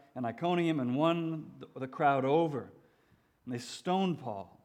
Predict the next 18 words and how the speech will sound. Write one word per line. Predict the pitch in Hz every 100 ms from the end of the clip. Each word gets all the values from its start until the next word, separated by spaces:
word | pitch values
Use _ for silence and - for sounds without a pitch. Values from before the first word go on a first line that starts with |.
| _ _ _ _ -
dragged | 110 139 165 175
him | 170
out | 160
of | 143
the | 127
city, | - 135 131
thinking | 131 180 196 127
he | 123
was | 123 123
dead. | 143 139 107 - _ _ _ _ _ _ -
But | 131
after | 135 131
the | 120 120
disciples | 165 165 143 120
had | 117
gathered | 113 131 123
around | 117 131 151 135
him, | 120